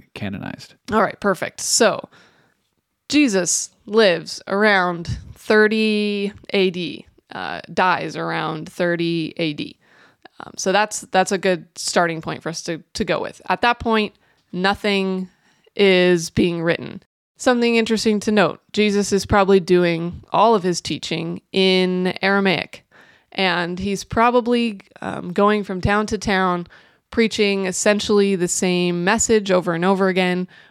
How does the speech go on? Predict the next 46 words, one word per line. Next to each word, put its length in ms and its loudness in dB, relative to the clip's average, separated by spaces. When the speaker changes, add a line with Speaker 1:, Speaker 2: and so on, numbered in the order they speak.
Speaker 2:
which 240 -4
then 460 -2
decades 420 -2
later, 420 -2
um, 400 -8
his 400 -8
disciples 600 -2
or 100 -4
the 140 -4
authors 360 -4
of 100 -6
these 240 -10
books 320 0
will 160 0
end 160 -6
up 160 -8
writing 280 -4
down. 280 -4
But 400 -2
for 140 -2
the 80 0
first 380 0
decades, 680 -2
all 260 4
of 100 -2
those 180 2
teachings 460 -4
are 120 -6
just 380 -4
in 200 -4
oral 280 2
form. 400 -10
Speaker 1:
Which 160 -2
is 120 2
interesting. 540 -4
Just, 320 -8
I 60 -6
think 260 -8
when 140 -2
we 120 -2
read 240 -2
these 180 -4
words 460 -4
that 140 -8
are 120 -8
in 380 -8